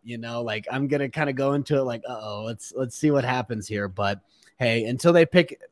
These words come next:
I think they will pick it up. To your point, I think, I think they kinda got what they need going forward, but you never know. That's, unfortunately, that we're at that part of the Nuggets season. So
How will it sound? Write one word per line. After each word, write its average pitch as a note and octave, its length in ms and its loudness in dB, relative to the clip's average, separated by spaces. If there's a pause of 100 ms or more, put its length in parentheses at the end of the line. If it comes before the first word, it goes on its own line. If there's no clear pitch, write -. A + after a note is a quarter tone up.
(100)
I D#3 100 6
think F3+ 240 6
they D#3 120 8
will D3 240 6
pick E3 240 4
it D#3 80 6
up. D3+ 280 4
To C#3+ 100 -2
your C#3 160 2
point, C#3 340 -2
I C3+ 120 -2
think, C3+ 360 -4 (500)
I C#3+ 100 0
think D#3 240 0
they C#3+ 100 4
kinda C3+ 280 0
got B2+ 280 0
what B2 120 -4
they B2+ 140 0
need B2 380 0
going B2 320 -4
forward, B2 640 -4
but G#2+ 320 -4 (640)
you C3 120 2
never C3+ 240 2
know. A2 280 -2 (100)
That's, D3 260 2 (120)
unfortunately, F3 640 6
that D#3+ 260 4
we're D3+ 140 2
at C#3+ 180 0
that C#3+ 220 2
part D3 180 4
of C3+ 40 -2
the D3 60 0
Nuggets D3 360 0
season. C#3+ 500 2 (160)
So A#2 420 -4